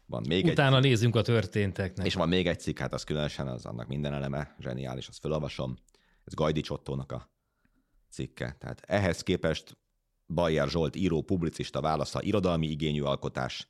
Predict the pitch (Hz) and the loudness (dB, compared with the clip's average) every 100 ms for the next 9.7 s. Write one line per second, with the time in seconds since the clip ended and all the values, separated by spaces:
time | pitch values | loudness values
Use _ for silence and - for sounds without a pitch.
0 | _ - 87 78 71 76 69 - - 71 | _ -2 0 0 0 0 -2 -2 -4 -4
1 | 65 64 65 64 - 67 67 62 - 60 | -4 -6 -6 -8 -8 -8 -6 -10 -8 -6
2 | 67 - _ - _ _ _ _ - 65 | -6 -8 _ -20 _ _ _ _ -12 -8
3 | 62 65 67 65 67 64 - 101 85 - | -2 0 0 -4 -2 -4 -4 -6 -6 -6
4 | 87 76 69 64 _ _ 127 113 110 - | -4 -2 -2 -4 _ _ -14 -12 -14 -10
5 | - 143 160 147 143 117 110 104 - - | 0 2 4 4 6 6 4 2 2 2
6 | 107 120 107 95 92 85 82 90 107 92 | 4 4 4 2 2 2 2 2 2 2
7 | 85 78 101 92 - 76 69 - 78 69 | 2 4 4 4 2 0 0 -2 0 0
8 | 67 69 73 69 - 69 62 55 - 62 | 0 0 0 -2 -4 -4 -4 -4 -4 -6
9 | - 64 71 - 85 117 | -4 -6 -4 -2 0 -2